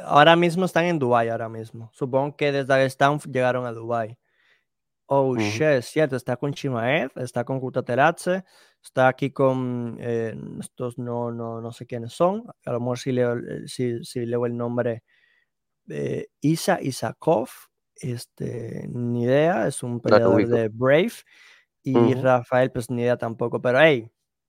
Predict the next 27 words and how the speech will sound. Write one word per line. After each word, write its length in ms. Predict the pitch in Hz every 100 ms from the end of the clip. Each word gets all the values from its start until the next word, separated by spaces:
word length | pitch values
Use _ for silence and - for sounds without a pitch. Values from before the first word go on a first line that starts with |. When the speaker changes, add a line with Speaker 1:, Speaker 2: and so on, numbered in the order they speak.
| _ _ -
Speaker 1:
le 380 | 127 127 127 131
Speaker 2:
Sí. 80 |
Speaker 1:
han... 360 | 147 165 175 170 _ _ _ _ - - _ _ _
Bro, 320 | - 127 131
es 140 | 120 -
que 80 | 139
es... 240 | - - - - _
y 80 | 135
este 180 | 147 220
men, 500 | 214 208 196 - - 180
lo, 140 | 143 147
lo 160 | 143
de 100 | 139
Garbrandt 460 | 135 151 180 208 226
es 100 | -
que 120 | 180
tiene 180 | 175 147
buena 180 | 131 120
lucha 280 | 143 143
también. 360 | 117 117 117 117 - _
Garbrandt, 400 | - 120 135 135
Speaker 2:
Sí. 80 | 123
Speaker 1:
Gar-, 160 | 113 -
Garbrandt 340 | - 135 143
tiene 120 | 135
buena 260 | 123 117 113
lucha. 400 | 127 123 - 117